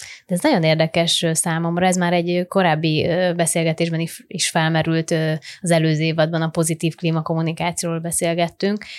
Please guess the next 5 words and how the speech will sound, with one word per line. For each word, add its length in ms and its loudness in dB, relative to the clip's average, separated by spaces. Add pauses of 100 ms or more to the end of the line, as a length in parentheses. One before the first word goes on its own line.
(220)
ö, 340 0 (340)
Greenpeace, 840 0
ö, 240 2
m, 420 -6 (380)
kollégákkal 880 0